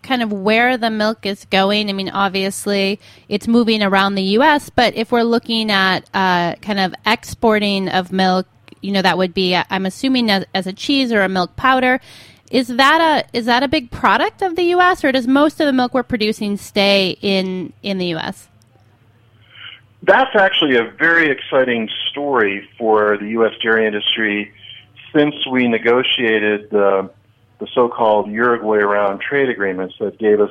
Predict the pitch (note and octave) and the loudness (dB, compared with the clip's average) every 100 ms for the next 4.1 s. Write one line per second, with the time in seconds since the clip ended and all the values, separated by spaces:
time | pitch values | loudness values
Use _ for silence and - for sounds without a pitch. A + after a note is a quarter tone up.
0 | - G#2 G#2+ G#2 G2 - A2 G#2 A#2 G2 | -4 -2 0 0 -4 -10 -6 0 2 0
1 | - _ - _ _ G#2 G2 A2 A#2+ B2 | -6 _ -20 _ _ -2 0 4 4 2
2 | B2 A#2+ A#2+ G#2+ - B2 A2+ A2 G2+ G2+ | 0 0 0 -2 -4 -2 0 0 -4 -4
3 | A2 - A2+ G#2 G2+ G2 - - C3 G2+ | -4 -4 -6 -4 -4 -6 -14 -4 0 0